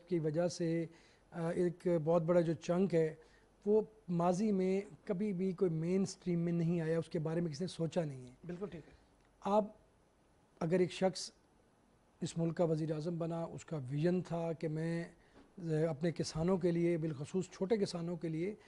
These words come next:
Speaker 1: उनकी हालत ज़ार को बेहतर बनाने के लिए कोई काम करूं, तो वो विजन जो है वो ट्रांसलेट हुआ है इनकी पॉलिसीज़ में।
Speaker 2: बिल्कुल
Speaker 1: जब
Speaker 2: ठीक।
Speaker 1: हुकूमत आई एक, इनको उसके बाद आपने देखा इन दो ढाई साल, तीन सालों में इन्होंने,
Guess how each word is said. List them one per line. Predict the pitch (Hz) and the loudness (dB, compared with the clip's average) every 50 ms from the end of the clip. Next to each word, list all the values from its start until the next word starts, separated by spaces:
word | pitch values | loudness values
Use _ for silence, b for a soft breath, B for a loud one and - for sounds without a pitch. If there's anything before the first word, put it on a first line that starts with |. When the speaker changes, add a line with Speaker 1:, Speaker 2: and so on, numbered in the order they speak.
| b b b b _ - | b b b b _ -6
Speaker 1:
उनकी | 220 208 - - 208 | -6 -6 -4 -4 -4
हालत | 139 160 170 185 185 | -2 0 0 4 4
ज़ार | 196 170 139 165 160 165 | 4 4 4 0 -2 -2
को | 165 - 165 | -2 -2 -4
बेहतर | 135 160 156 - 208 175 | -2 -4 -2 0 0 0
बनाने | 170 160 151 147 151 156 | 0 -2 -2 -4 -6 -8
के | 151 196 | -6 -6
लिए | 202 208 | -6 -4
कोई | 233 226 | -4 -2
काम | 226 226 220 220 214 | 2 4 4 4 4
करूं, | 202 202 175 170 156 - b b b b b b b b b b b b b b b b b _ - | 0 -2 -4 -4 -6 -12 b b b b b b b b b b b b b b b b b _ -6
तो | 269 240 | -4 -2
वो | 202 254 285 254 | 2 2 2 4
विजन | 208 240 226 269 269 247 | 4 4 4 4 4 4
जो | 214 247 | 4 2
है | 214 220 240 240 | 2 4 4 2
वो | 202 208 233 247 262 - - - - - | 2 4 2 2 2 0 -4 -14 -20 -10
ट्रांसलेट | - 202 233 226 - - 196 190 196 190 - 180 | -4 0 0 0 0 4 8 10 10 10 10 6
हुआ | 175 160 156 | 2 2 2
है | 143 131 - _ - - | 0 -2 -12 _ -6 -2
इनकी | 196 185 - 208 202 | -2 -2 0 -2 -2
पॉलिसीज़ | - - 175 170 180 175 - 175 165 139 127 | 0 2 4 4 4 4 4 2 0 0 -2
में। | 120 127 117 - _ _ _ _ _ - | -6 -10 -10 -16 _ _ _ _ _ -16
Speaker 2:
बिल्कुल | 165 160 160 147 156 | -14 -12 -8 0 0
Speaker 1:
जब | 196 180 | 0 0
Speaker 2:
ठीक। | - - | 0 -6
Speaker 1:
हुकूमत | 143 - 185 180 190 190 190 180 185 | -4 0 0 2 4 6 4 4 4
आई | 185 175 175 180 185 | 4 4 4 4 4
एक, | 175 170 151 - 208 | 2 -2 -8 -6 -6
इनको | 190 165 165 151 - 170 165 165 165 | -4 -4 -4 0 0 2 2 2 0
उसके | 160 - - - 170 | -2 -6 -2 -2 0
बाद | 147 156 165 165 156 | 2 2 2 2 2
आपने | 165 156 147 165 | 0 -2 -2 -2
देखा | 151 147 151 - - 165 | -2 -2 -4 -4 -2 -4
इन | 160 151 | -2 -2
दो | 147 156 | -2 -4
ढाई | 147 151 160 160 | -4 -2 -4 -6
साल, | - - 151 156 | -6 -6 -8 -8
तीन | 151 - 160 160 | -8 -8 -8 -8
सालों | 156 - 160 151 160 165 | -8 -8 -10 -10 -8 -8
में | 160 175 226 - b b b b b b b b b b _ - | -8 -10 -12 -14 b b b b b b b b b b _ 0
इन्होंने, | 220 208 202 220 226 233 226 208 208 214 214 226 226 226 | 2 2 4 4 4 4 6 6 6 6 6 4 0 -2